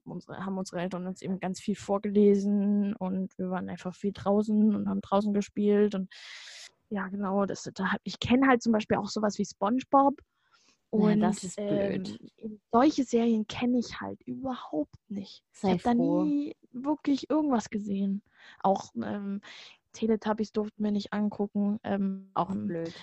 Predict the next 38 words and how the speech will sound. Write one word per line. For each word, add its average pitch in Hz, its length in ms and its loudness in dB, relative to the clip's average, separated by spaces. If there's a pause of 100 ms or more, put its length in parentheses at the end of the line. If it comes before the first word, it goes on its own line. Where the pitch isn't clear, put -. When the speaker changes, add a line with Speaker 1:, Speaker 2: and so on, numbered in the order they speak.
(180)
Speaker 2:
<laughs> 214 680 2
Speaker 1:
äh, 185 40 -12 (840)
ja, 190 280 -8
ist 254 200 0
auch 254 200 0
bescheuert, 190 600 -2
finde 262 240 0
ich - 140 -4
auch 247 160 4
bescheuert, 214 420 -2
weil 190 100 0
das 190 180 -2
ist - 100 -20
dieses 214 200 2 (180)
ständige 247 560 4
Wiederholen. 220 520 6
Ich 185 120 -6
hab 220 80 -6
mir 202 100 0
das - 260 -2
später 233 420 -2
mal 226 200 2
angeguckt, 240 500 -6
um 214 140 -6
zu 208 140 -12
wissen, 202 220 -6
was 190 140 -8
es 190 140 -8
ist. - 260 -4 (1080)
Ähm, 196 580 0
aber 202 140 2
das 196 140 -2
war 196 120 8
halt 214 160 6
immer 202 180 4
so 190 100 2
komisch, 208 420 4
weil 180 180 4